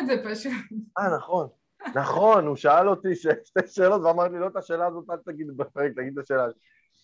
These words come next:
Speaker 2: היה לי מתאמן ששאל, <laughs> היה לי מתאמן ששאל אותי, בסוף החוזה בעל פה, אם אפשר לכתוב אותו. אם אפשר
Speaker 1: אוקיי.
Speaker 2: לכתוב אותו. אז אמרתי, "תחתכי את זה בעריכה."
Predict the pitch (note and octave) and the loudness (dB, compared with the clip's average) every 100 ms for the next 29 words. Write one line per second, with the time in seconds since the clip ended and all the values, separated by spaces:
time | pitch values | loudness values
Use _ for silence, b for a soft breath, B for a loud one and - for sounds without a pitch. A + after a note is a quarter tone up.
0 | _ _ _ _ _ _ _ _ _ - | _ _ _ _ _ _ _ _ _ 4
1 | C#3 F#3+ F#3+ E3+ E3+ F#3 E3+ F3 E3+ - | 6 6 6 4 4 4 4 4 4 4
2 | - - - - A3 G#3 G#3 - G#3+ G#3+ | 2 -10 -14 -2 0 2 0 2 0 0
3 | - G#3 - C#4 C#4 A#3 - D3+ F3+ E3+ | 0 -2 -2 -12 -10 -10 0 2 4 2
4 | E3 D3 D#3 D#3+ D#3 C3+ C#3+ E3 F3 E3+ | 2 2 2 -2 -6 -4 0 0 -2 -6
5 | C#3+ E3 - _ _ _ _ G#2 A#2+ E3+ | -10 -12 -16 _ _ _ _ -8 -6 -2
6 | F3 F#3 D#3+ D3 E3+ D#3+ D#3 F3+ F3 D3 | -2 -2 -2 0 2 4 2 0 -2 -4
7 | - D#3+ D3 D3 F3 E3+ - G2 _ _ | -2 -2 -4 -4 -4 -4 -8 -16 _ _
8 | _ _ _ _ _ _ _ _ _ _ | _ _ _ _ _ _ _ _ _ _
9 | _ - A#2 A#2+ D3+ D3+ D3 D#3 D3+ C#3 | _ -14 -12 -6 -2 -2 -2 -2 -2 -4
10 | G#2 - _ _ _ _ _ _ G2 A2 | -12 -16 _ _ _ _ _ _ -8 -2
11 | A#2 B2+ D3 D3 D3+ D3 C#3 C3+ C3 A#2+ | 0 2 2 0 -2 -2 -2 -2 -2 -6
12 | A#2 A#2+ - A#2+ F3 D3+ C3+ C3 B2 | -8 -10 -8 -4 -2 0 2 0 -4